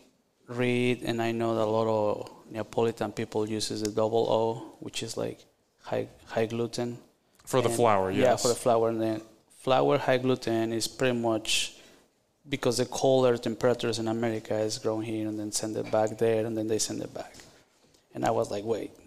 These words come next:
Speaker 1: why we gotta do that?" You know, then I start to try it and it's, like,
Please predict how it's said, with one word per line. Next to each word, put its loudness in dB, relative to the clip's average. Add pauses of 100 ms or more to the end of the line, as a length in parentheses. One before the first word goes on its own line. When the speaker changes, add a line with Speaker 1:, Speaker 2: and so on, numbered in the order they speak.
(280)
Speaker 1:
why -2
we 0
gotta 2
do -2
that?" -6
You 8
know, 0
then -6 (240)
I 4
start 2
to -2
try 6 (160)
it 0
and -2
it's, -6
like, 2